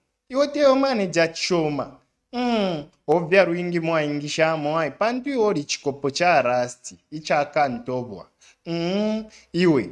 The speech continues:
Teo waruvire kupishimu. Ah, limbi momo airefe Congo.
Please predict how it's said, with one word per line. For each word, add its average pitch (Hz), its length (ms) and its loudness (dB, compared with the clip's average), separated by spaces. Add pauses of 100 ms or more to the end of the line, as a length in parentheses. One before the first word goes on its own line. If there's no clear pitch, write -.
(440)
Teo 277 280 6
waruvire 254 580 0
kupishimu. 220 800 -6 (720)
Ah, 180 1000 2
limbi 170 320 -4
momo 214 280 2
airefe 180 460 2
Congo. 165 760 -2